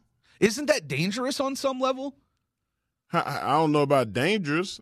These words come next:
Speaker 2: I think that the fans are gonna be the fans. Um,
Speaker 1: Yeah.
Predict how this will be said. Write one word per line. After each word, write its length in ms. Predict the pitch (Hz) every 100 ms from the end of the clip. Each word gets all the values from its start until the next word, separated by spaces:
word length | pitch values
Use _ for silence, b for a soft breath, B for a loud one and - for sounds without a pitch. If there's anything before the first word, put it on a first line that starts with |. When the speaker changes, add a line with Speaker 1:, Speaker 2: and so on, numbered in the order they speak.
| _
Speaker 2:
I 140 | 120
think 340 | 131 151 147 139
that 220 | 139 117
the 80 | 123
fans 480 | - 185 208 165
are 60 | 143
gonna 260 | 135 143 131
be 160 | 131
the 80 | 123
fans. 600 | 104 151 156 151 147 131 _ _ _ _
Um, 200 | - 123 127
Speaker 1:
Yeah. 200 | 123